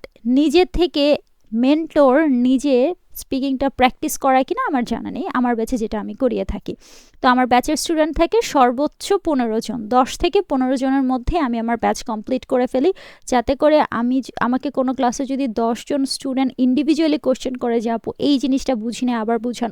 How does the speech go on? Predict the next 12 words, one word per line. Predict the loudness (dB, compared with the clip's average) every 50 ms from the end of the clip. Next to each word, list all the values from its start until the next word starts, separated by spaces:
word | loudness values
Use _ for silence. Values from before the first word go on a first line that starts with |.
| -4
ওই | -2 -2 -2
জিনিসটা | 0 -2 -2 -2 -4 -4 -6
বুঝি | -6 -6 -6 -6 -4 -2
না", | -2 -2
আমি | -2 -2
যেন | -2 -4 -4
প্রত্যেকের | -4 -4 -4 -4 -4 -4 _ _ _ -6 -6 -4 0 0 -2 -2
কোশ্চেনের | 0 -2 -4 -4 -4 -6 -8 -6 -4 -4 -2
আনসার | -4 -4 -4 -4 -4 -4
আমি | -2 -2 -2
দিতে | -2 -4 -4 -4 -4
পারি। | -4 -4 -4 -6 -8